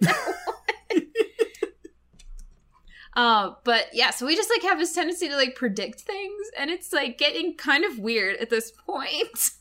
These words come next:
Speaker 2: And it's, like, not, it, it is, uh, it feels very Nostradamus-y. We're like, we're
Speaker 1: Yeah.
Speaker 2: ju-, we're just talking, and we're like, "Yeah, wouldn't that be weird?" And the universe is like, "Yeah," then it happens, and we, we never know,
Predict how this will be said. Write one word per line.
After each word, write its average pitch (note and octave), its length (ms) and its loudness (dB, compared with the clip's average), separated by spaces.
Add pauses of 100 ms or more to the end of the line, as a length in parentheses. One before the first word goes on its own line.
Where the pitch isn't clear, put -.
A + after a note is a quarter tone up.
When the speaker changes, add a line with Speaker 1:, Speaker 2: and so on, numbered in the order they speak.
(100)
Speaker 2:
And G3 140 4
it's, C4+ 180 4
like, C#4 320 2 (120)
not, E3+ 480 6
it, G3 160 4
it G#3+ 100 4
is, G#3 320 4
uh, D3 540 6 (580)
it F#3+ 160 2
feels A3+ 360 4
very F3+ 880 4 (100)
Nostradamus-y. D3 1500 2 (400)
We're E3+ 160 6
like, E3+ 240 6
we're - 140 8
Speaker 1:
Yeah. C#4+ 180 6
Speaker 2:
ju-, - 80 -2
we're B3+ 120 6
just - 220 2
talking, A#2+ 680 0
and E3 120 6
we're F#3+ 120 6
like, E3 240 6
"Yeah, A#3 100 8
wouldn't F#3 240 4
that F#3+ 140 4
be E3+ 60 6
weird?" D#3+ 220 8
And F#3+ 80 0
the E3+ 40 0
universe F#3 340 2
is D#3+ 60 2
like, C#3+ 160 2
"Yeah," D#3+ 320 4
then D#3 180 2
it B2 120 0
happens, B2+ 540 -2
and D#3 320 4
we, F3+ 120 4
we G#3+ 140 8
never A3 220 6
know, F3 200 2